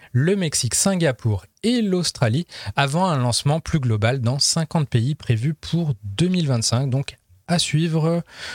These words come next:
euh, dans les prochains mois. Et je crois qu'il y a, du coup, là, il y a toute une phase de consultation, euh, pour l'instant, jusqu'à cet été,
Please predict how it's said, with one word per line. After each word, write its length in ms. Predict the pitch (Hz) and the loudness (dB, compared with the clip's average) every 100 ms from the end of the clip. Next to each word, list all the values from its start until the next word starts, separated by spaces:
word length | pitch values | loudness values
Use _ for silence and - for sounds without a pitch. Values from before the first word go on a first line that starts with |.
| - 123 | -4 0
euh, 220 | 120 113 | 2 2
dans 180 | 123 165 | 2 2
les 180 | 143 135 | 0 0
prochains 460 | - 151 - 120 | 0 0 2 0
mois. 180 | 110 120 | 2 0
Et 20 | |
je 60 | 120 | 0
crois 140 | - | -2
qu'il 160 | - 107 | 0 0
y 20 | |
a, 40 | |
du 120 | 104 104 | 0 -2
coup, 160 | - | 0
là, 120 | 120 | 0
il 60 | 104 | 0
y 40 | |
a 40 | 98 | -2
toute 280 | - 156 143 | -2 -2 0
une 280 | 120 104 101 104 | 0 0 -2 -4
phase 340 | - 151 135 | -2 0 0
de 160 | 120 113 - | 0 -2 -4
consultation, 880 | - 156 - 151 127 - 104 - 127 - - - - - | -2 0 2 0 0 0 0 0 -2 -2 -8 -8 -10 -2
euh, 240 | 123 113 110 - | 0 2 0 0
pour 160 | 131 | 0
l'instant, 260 | 113 - 156 | 0 0 0
jusqu'à 360 | 156 - 117 | 0 0 0
cet 360 | 107 - 165 - | 0 0 0 0
été, 320 | 117 123 151 | 0 0 -2